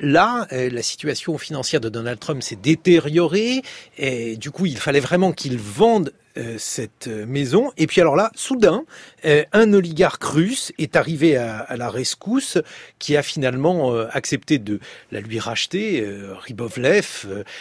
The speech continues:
il la lui a racheté quatre-vingt-quinze millions de dollars, ce qui a sauvé la mise de, de Donald Trump, alors même que cet homme, euh, d'après ce que les journaux américains ont, ont trouvé, n'a jamais, euh, habité maison, cette maison, laquelle d'ailleurs a, a même été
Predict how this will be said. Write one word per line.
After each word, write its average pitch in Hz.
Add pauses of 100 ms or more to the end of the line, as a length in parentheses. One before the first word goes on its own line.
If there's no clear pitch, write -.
(260)
il 101
la 107
lui 110
a 107
racheté 120
quatre-vingt-quinze 139
millions 143
de 127
dollars, 151
ce -
qui 117
a -
sauvé 180
la 156
mise 151 (120)
de, 120
de 110
Donald 123
Trump, 240
alors 143
même 240
que 175
cet -
homme, 233 (380)
euh, 113
d'après 101
ce -
que 95
les 101
journaux 113
américains 107
ont, 95 (360)
ont 127
trouvé, 160
n'a 180
jamais, 196
euh, 113
habité 123
maison, 139
cette 127
maison, 135
laquelle 190
d'ailleurs 156
a, 131
a 131
même 165
été 190